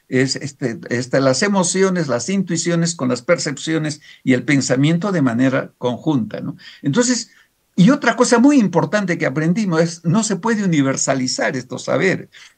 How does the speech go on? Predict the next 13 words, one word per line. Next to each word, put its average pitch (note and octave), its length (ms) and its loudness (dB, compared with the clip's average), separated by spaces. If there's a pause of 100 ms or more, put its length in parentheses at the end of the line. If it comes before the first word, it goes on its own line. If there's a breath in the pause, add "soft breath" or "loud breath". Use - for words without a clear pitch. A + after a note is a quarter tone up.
(140)
Estos F#3+ 260 2
saberes G#3 380 2
son G#3+ 220 0
locales F#3 720 -2 (260)
y E3 120 2
por F3 240 2
tanto B3+ 300 4
tampoco G#3+ 420 2
el F#3+ 80 2
buen A#3 240 2
vivir G3+ 340 0
es F#3+ 160 -2
universal. C#3 760 -2